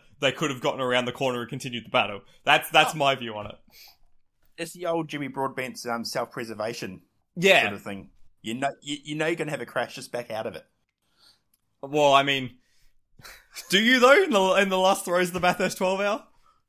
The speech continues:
Speaker 2: Yeah, that's
Speaker 1: Yeah.
Speaker 2: fair. Uh, especially if you, especially if you're coming into your one hundred fifty minute drive time limit.
Speaker 1: Yeah, that's true. And, you know, this is a chance to go three in a row. Or to win your first if you're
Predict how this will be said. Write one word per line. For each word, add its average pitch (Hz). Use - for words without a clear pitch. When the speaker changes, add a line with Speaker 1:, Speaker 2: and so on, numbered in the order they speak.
Speaker 2:
Yeah, 120
that's 127
Speaker 1:
Yeah. 95
Speaker 2:
fair. -
Uh, 107
especially 151
if 139
you, 120
especially 135
if 117
you're 110
coming 117
into 110
your 95
one 107
hundred 104
fifty 107
minute 101
drive 107
time 92
limit. 92
Speaker 1:
Yeah, 139
that's 131
true. 104
And, 120
you 135
know, 110
this 123
is 113
a -
chance 127
to 113
go 123
three 123
in 110
a 110
row. 117
Or 120
to 147
win 143
your 123
first 160
if -
you're 113